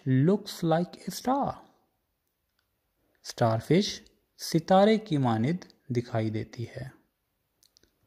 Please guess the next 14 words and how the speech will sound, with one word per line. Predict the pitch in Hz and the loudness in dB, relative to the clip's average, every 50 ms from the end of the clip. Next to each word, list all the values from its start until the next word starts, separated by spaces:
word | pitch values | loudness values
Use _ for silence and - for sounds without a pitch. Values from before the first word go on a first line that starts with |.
| _ _ _ - | _ _ _ 4
Look | 127 131 180 208 - - 156 | 6 8 8 6 6 4 4
like, | 139 120 117 123 170 - - - - _ _ _ _ _ _ _ _ _ _ _ _ _ _ _ - | 4 4 4 4 0 -2 -6 -14 -20 _ _ _ _ _ _ _ _ _ _ _ _ _ _ _ -2
किसी | - 147 - - 156 | -2 -2 0 -2 -2
दूसरी | 135 127 131 135 131 - 147 139 | -2 0 0 -2 0 0 -2 -2
चीज़ | - - 139 135 131 - - | 0 0 -2 -2 -2 -4 -6
की | - 123 | -6 -6
तरह | - - 123 123 120 | -4 -2 -2 -2 -2
दिखना। | 117 113 - 123 - - 127 127 120 117 - - _ _ _ _ _ _ _ _ _ _ _ _ _ _ _ _ _ _ _ _ _ _ _ _ _ _ _ _ _ _ _ _ _ _ _ _ _ _ _ _ _ _ _ _ _ _ _ _ _ _ _ _ _ _ _ _ _ - | -4 -4 -6 -6 -6 -4 -6 -6 -6 -8 -12 -16 _ _ _ _ _ _ _ _ _ _ _ _ _ _ _ _ _ _ _ _ _ _ _ _ _ _ _ _ _ _ _ _ _ _ _ _ _ _ _ _ _ _ _ _ _ _ _ _ _ _ _ _ _ _ _ _ _ 4
An | 180 180 180 185 - - - - | 6 6 6 6 4 2 4 6
octopus | 220 226 226 - - - - 196 - 147 131 123 127 - - - - - _ _ _ - - | 6 6 6 2 -14 -14 -12 -2 2 4 4 4 2 -2 -10 -14 -18 -20 _ _ _ -4 -2
has | 135 131 127 123 - _ _ - | 0 0 0 -4 -8 _ _ -2
eight | 160 156 160 160 - - - - 190 | 0 0 0 0 -2 -8 -6 -2 2
arms। | 214 233 233 180 127 117 117 120 - - - - _ _ _ _ _ _ _ _ _ _ _ _ _ _ _ _ _ _ _ _ _ _ _ _ _ _ _ _ _ _ _ _ _ _ - | 2 4 4 2 0 0 -2 -4 -8 -10 -12 -14 _ _ _ _ _ _ _ _ _ _ _ _ _ _ _ _ _ _ _ _ _ _ _ _ _ _ _ _ _ _ _ _ _ _ -8
ऑक्टोपस | - 123 120 - - 135 123 - 143 165 190 - - - | -4 -4 -4 -2 0 0 2 4 4 2 2 0 -4 -12